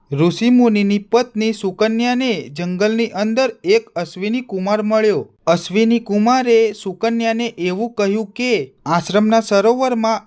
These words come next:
એક ઔષધિ નાખું છું, તારા પતિને તેમાં સ્નાન કરાવજે, તેથી તેમની આંખો સ્વસ્થ થઈ જશે." અને જોતજોતામાં એવું થયું કે અશ્વિની કુમારે સરોવરના પાણીમાં એક ઔષધિ નાખી.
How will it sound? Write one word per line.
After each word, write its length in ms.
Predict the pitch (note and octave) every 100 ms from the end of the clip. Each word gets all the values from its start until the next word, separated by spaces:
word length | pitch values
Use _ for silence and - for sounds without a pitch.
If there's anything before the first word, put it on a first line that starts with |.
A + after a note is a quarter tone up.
| -
એક 260 | G#3+ A3+
ઔષધિ 480 | E3+ D#3 G#3+ G#3 A#3+
નાખું 440 | A#3+ F3+ E3 A3 G#3
છું, 440 | A3+ A3 C3 - _ _ _ -
તારા 260 | F3 A3
પતિને 760 | A#3+ G#3 G3+ A#3 B3+ C4 F3+ -
તેમાં 280 | F#3+ F#3+ A3
સ્નાન 380 | B3 F3+ E3+ G#3
કરાવજે, 760 | G#3 G#3 G#3+ G#3 A3 G#3 C3 - _ _ -
તેથી 300 | F3 E3+ A#3
તેમની 400 | A#3+ G#3+ G3+ A3
આંખો 600 | F3+ G#3+ A#3 C4 A3 C#3+
સ્વસ્થ 480 | - F3 G3+ G3+ B3
થઈ 320 | B3 F3+ G3
જશે." 580 | G#3+ G#3 A3 G#3 B2+ - _ _ D3+
અને 240 | F3 A3
જોતજોતામાં 1040 | D#3+ F#3 A3+ F3+ A#3 A3+ G#3+ G3+ G3 G3+ -
એવું 320 | E3+ F3+ A3+
થયું 380 | G#3+ G3 A3+ A#3+
કે 360 | G#3+ A3 G#3+ -
અશ્વિની 480 | D3+ D#3+ - G#3 A3
કુમારે 720 | G#3 G3+ G#3+ B3+ B3 A3 A3+ - _ _ -
સરોવરના 640 | F3 F3+ A3 A#3 G#3 G#3+
પાણીમાં 640 | G#3 G3 G3+ A#3 B3 G#3+ D#3
એક 240 | G3+ G3+
ઔષધિ 460 | D#3+ D3 G3 F#3+ G#3+
નાખી. 600 | G#3+ G#3 G3+ G#3+ D#3+